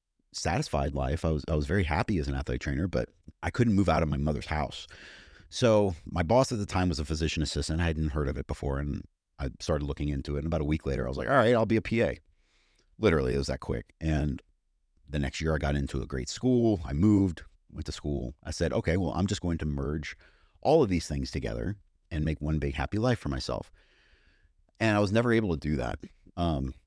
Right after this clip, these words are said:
and because of the reasons that all of y'all mentioned, right? I, I got out and worked orthopedics for the first six or seven years of my career. And the, the lifestyle that,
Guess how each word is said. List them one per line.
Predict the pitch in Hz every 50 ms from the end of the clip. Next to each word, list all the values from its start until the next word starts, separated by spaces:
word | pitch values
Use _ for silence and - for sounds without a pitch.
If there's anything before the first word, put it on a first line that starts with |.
| _ -
and | 87
because | 76 82 - 113 104 104
of | 95
the | 85 87
reasons | 85 87 82 76 80 76 78
that | 73 69
all | 69 67 73
of | 71 71
y'all | 73 76 76
mentioned, | 71 71 71 - - - 62 60
right? | - 67 78 78
I, | 85 85 76 -
I | - 78
got | 71 82 95 98
out | 87 82 73 -
and | 80 82 85
worked | 85 78 -
orthopedics | 82 78 78 - 71 - 73 76 76 73 - -
for | - - 82
the | 76 73
first | - - 82 78 - - - - - - - - - - - - - - - 90 -
six | - - 113 - -
or | 95
seven | - 98 90 92 82
years | 80 82 78 78
of | 80
my | 73 -
career. | - 78 78 80 80 78 - - -
And | 73 73 73 76 76 73 71 - - - _ _ _ _ _ _ _ _ _ _ _ - - - 71 69
the, | 76 82 80 78 78 78 - - _ _ _ _ _ _ _ _ _ _ _ _ - 67 67
the | 73 71
lifestyle | 69 71 76 95 104 - - - 80 76 71 67 65
that, | - 58 55 53